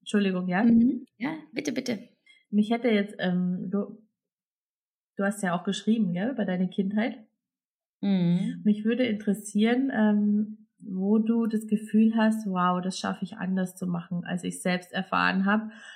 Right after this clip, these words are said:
Speaker 1: Und warum glaubst du, schaffen das manche? Manche sagen, "Ich will das nie so machen wie meine Eltern" und machen das grad erst recht.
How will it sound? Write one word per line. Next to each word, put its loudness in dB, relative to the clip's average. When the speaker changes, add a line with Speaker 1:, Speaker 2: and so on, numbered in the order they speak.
Speaker 1:
Und 0
warum 2
glaubst 2
du, -10
schaffen -2
das 0
manche? -4
Manche -2
sagen, -2
"Ich -6
will 2
das 0
nie 0
so -2
machen 0
wie 2
meine 2
Eltern" -2
und 0
machen 0
das -6
grad -2
erst -4
recht. -4